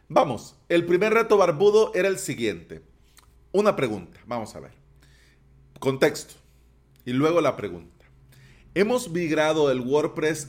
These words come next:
a un nuevo V P S, pero misteriosamente los enlaces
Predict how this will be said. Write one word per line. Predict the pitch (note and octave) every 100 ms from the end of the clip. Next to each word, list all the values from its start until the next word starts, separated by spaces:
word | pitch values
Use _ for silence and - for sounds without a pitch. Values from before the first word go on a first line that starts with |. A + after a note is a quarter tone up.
| -
a | A#2+
un | C#3+ F3 E3+
nuevo | C#3 C3+ E3 F3 F3+ -
V | E3 D#3+ C#3
P | A2+ G2
S, | F2+ - E2+ - - - -
pero | G3 G3
misteriosamente | G3+ - G3 G3 G3+ G3 D#3 D3+ D3
los | D#3 B2+ A#2
enlaces | G2+ B2 D3+ - B2 B2+ -